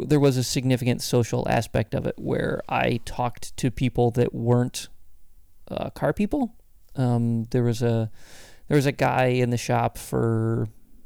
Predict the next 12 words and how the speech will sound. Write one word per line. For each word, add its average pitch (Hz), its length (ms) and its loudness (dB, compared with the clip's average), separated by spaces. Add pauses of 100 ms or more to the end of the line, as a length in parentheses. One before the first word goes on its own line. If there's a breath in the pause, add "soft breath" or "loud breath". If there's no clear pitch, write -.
(140)
almost 156 300 0
three 147 220 2
weeks 135 220 -2
who - 80 -2
was 117 100 0
painting 143 360 -2
a 117 60 2
mural, 127 480 0 (320)
uh, - 360 -10 (100)
on 127 160 -2
the 120 60 0
wall. 123 360 -4